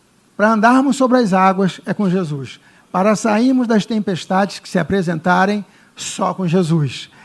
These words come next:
Então, isso nos traz uma convicção. O centro de tudo é Jesus. Estamos indo para dois mil e vinte e quatro. Dois mil e vinte e quatro, qual vai ser o centro da sua vida? Jesus.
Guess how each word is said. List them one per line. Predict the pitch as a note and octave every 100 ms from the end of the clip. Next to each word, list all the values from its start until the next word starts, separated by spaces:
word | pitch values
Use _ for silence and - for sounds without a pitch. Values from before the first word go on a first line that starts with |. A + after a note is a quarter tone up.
| - - - - -
Então, | F#3 C#4 D4+
isso | D#4+ F4 - D4+
nos | D4 -
traz | C4 C#4 C4
uma | B3+ B3+
convicção. | B3+ B3 B3 - A#3 F3 - - _ -
O | F3+
centro | C4 D#4 C4+
de | A#3
tudo | A3 C#4+ C#4 B3+
é | C#4+ D#4 - - -
Jesus. | E3 A#3+ F3+ A#3+ G#3 D3 - -
Estamos | - C4+ D4+ C4+
indo | E4
para | C#4+ D4
dois | C4
mil | C#4+
e |
vinte | C#4 D4
e | -
quatro. | B3+ G#3 B3+
Dois | C4
mil | D#4
e |
vinte | D4+ -
e |
quatro, | C4+ D4+ D#4
qual | C#4 D4
vai | C#4+
ser | D4
o | B3
centro | - C#4 C4
da | C4+
sua | - C4
vida? | G3 G#3+ E3 C#3+ - _ -
Jesus. | C#3 A3 F#3 G#3 F#3 C3+ -